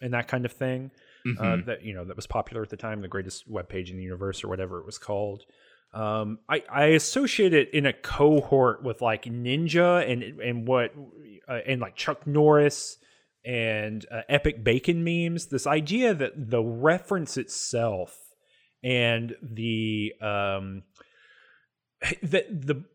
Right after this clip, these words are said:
Speaker 1: that writing in nineteenth century, like, stylings is inherently funny, and then just pushing that forward is going to, of course, continue to be funny.
Speaker 2: Mm-hmm.
Speaker 1: Um, you know, it, it's weirdly enough, like, sort of anti-humor. Um, and,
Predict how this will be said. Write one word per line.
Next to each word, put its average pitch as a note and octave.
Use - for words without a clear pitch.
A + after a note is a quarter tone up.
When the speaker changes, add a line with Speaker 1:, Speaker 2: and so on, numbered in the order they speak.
Speaker 1:
that D3
writing G3
in C#3+
nineteenth C#3
century, C3+
like, A2
stylings A#2+
is D3
inherently D3+
funny, F2
and D3+
then C#3+
just C3
pushing F3+
that A#2
forward G2+
is G#2+
going G#2+
to, G2
of -
course, -
continue F2+
to E2+
be E2
funny. -
Speaker 2:
Mm-hmm. D3+
Speaker 1:
Um, G#2
you C3
know, G2+
it, A#2+
it's G#2+
weirdly C#3+
enough, A#2+
like, F#2+
sort D3+
of A2
anti-humor. B2+
Um, F#2
and, F2